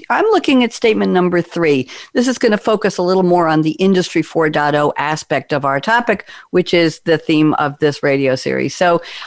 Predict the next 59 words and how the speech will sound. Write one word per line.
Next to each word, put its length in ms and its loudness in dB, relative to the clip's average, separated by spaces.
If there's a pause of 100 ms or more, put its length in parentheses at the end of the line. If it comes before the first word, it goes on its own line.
I'll 140 2
read 180 4
a 60 6
little 180 6
bit 200 2
and 80 4
then 100 4
ask 260 0
you 80 2
to 80 2
expand 460 2
it. 60 0
And 100 2
then 220 2
Tom 300 2
is 120 0
sitting 240 0
next 240 -2
to 80 -2
you. 160 2
Tom 320 -2
will 100 -2
chime 340 0
in, 160 2
and 140 0
then 140 2
Bruce, 340 2
you'll 300 -2
round 240 0
this 180 -4
one 180 0
out. 220 -2 (320)
So, 460 2
uh, 100 2
Tobias 440 0
told 180 0
me 140 2
before 280 2
the 80 0
show, 180 0
he 60 2
said, 200 -2
"Innovative 560 2
approaches 720 -2
as 120 -4
part 300 -2
of 100 0
an 140 2
Industry 560 0
four 200 2
dot 200 2
oh 100 4
journey 500 2 (360)
include 440 2 (120)
closed 500 2
loop 240 0
manufacturing, 800 0
smart 400 -4
factory, 580 -2